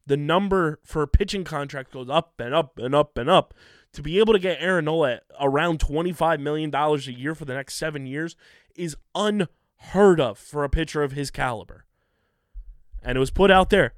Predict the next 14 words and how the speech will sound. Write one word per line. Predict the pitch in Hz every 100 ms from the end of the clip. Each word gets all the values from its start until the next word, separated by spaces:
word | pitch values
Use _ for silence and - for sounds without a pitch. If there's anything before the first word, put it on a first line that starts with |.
| -
that | 139
the | 160
Braves | 151 175 190 143 - -
were | 139
trying | 135 - 147 180
to | 170
lure | 156 185 180
Aaron | 175 185 185
Nola | 196 180
to | 165
come | - 170
pitch | 160 185
for | - 190
them, | 185